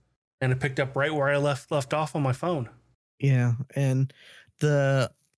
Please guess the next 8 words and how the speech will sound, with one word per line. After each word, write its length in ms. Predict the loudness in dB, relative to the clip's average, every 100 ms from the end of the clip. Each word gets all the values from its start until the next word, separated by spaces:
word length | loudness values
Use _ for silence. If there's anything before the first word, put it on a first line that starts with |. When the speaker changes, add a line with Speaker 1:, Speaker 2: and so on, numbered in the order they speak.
| -8
Speaker 2:
the 120 | -4
servers 580 | -2 0 -2 0 -2 0
now 340 | 0 2 0
are, 540 | 0 0 2 2 0 0
um, 640 | 0 0 0 0 0 -2 -6 _ _ _ _ -4
Series 440 | 0 2 2 0
X 440 | -2 -4 -4 -4 -2
hardware, 640 | -2 -2 -2 -4 -6 -10